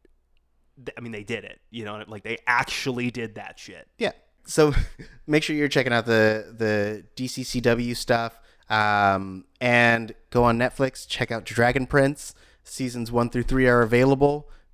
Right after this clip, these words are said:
Speaker 2: Bro, seasons one through three coulda, coulda ended at season three, and you'd be like, "I'm satisfied." So watch it. Also, watch, uh, uh, Crisis on Infinite Earths, and then you'll be like, "I'm satisfied."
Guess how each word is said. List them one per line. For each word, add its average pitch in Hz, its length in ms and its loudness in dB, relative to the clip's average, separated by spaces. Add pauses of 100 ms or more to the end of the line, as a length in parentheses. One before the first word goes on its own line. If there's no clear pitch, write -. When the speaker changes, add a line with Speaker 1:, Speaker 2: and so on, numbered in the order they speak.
Speaker 2:
Bro, 107 420 2 (220)
seasons 131 360 -4
one 139 140 -2
through 135 160 -14
three 143 380 2
coulda, 131 240 -8 (100)
coulda 135 180 0
ended 139 220 0
at 131 120 -4
season 139 360 -4
three, 143 280 0
and 131 100 0
you'd 127 100 0
be 131 80 0
like, 127 240 4
"I'm 165 140 -2
satisfied." 165 1120 0 (240)
So - 160 0
watch 160 300 2
it. 98 180 -10 (220)
Also, 135 460 -2 (340)
watch, 139 420 -2
uh, 143 460 2 (220)
uh, 147 180 -4 (180)
Crisis 147 300 0
on 156 120 2
Infinite 165 220 0
Earths, 175 460 2 (260)
and 175 360 2
then 180 80 2
you'll 180 120 4
be 180 120 2
like, 196 320 -2
"I'm 277 120 4
satisfied." 214 1120 2